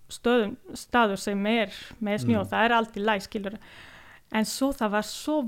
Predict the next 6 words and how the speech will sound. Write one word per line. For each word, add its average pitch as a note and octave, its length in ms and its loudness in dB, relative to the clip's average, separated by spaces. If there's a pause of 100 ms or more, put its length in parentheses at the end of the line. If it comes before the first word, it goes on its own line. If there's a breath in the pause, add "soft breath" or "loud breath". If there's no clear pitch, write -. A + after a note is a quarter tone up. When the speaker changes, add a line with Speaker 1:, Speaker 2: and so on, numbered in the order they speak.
(140)
Speaker 1:
vont D#4 440 0
veður C4 360 2
þennan A#3 380 2
ár A3 260 -2 (600)
í B3 120 0
veturna. G3+ 520 -2